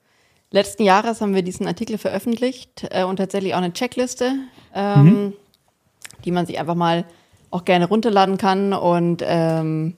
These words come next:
Speaker 1: ja, da einfach seine Website überprüfen kann. Genau.
Speaker 2: Wie bist du jetzt auf das Thema barrierefreie Websites eingestellt? Findest du es,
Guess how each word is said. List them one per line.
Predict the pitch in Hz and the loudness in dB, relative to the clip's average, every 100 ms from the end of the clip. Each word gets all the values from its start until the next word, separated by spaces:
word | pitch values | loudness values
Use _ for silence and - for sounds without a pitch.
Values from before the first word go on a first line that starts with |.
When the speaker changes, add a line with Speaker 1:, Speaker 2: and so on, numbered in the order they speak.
| _ _ - - | _ _ -20 2
Speaker 1:
ja, | 170 170 | 2 4
da | 160 | 2
einfach | 175 175 | 2 0
seine | 180 175 | 0 0
Website | 196 208 | 0 0
überprüfen | 175 160 - 220 247 | 0 -2 0 0 0
kann. | 226 233 220 220 220 - _ _ _ _ _ _ _ _ | 0 0 0 -2 -4 -10 _ _ _ _ _ _ _ _
Genau. | 208 180 165 151 190 _ _ _ _ - - _ _ _ | -4 0 0 -2 -6 _ _ _ _ -20 -20 _ _ _
Speaker 2:
Wie | 175 240 - - - _ - | -2 0 -2 -12 -20 _ 0
bist | 175 175 | 0 4
du | 214 | 4
jetzt | 196 - | 4 0
auf | 165 | -4
das | 170 | -4
Thema | - 165 151 147 | 2 4 6 4
barrierefreie | 143 135 143 143 147 - - _ - 143 139 | 2 2 4 4 0 -2 -14 _ -4 0 2
Websites | 135 131 131 | 0 0 -2
eingestellt? | - 131 123 - 127 - _ | -2 -2 -2 -6 -12 -14 _
Findest | 156 165 - | 0 2 2
du | 151 | 0
es, | 147 - | 0 -8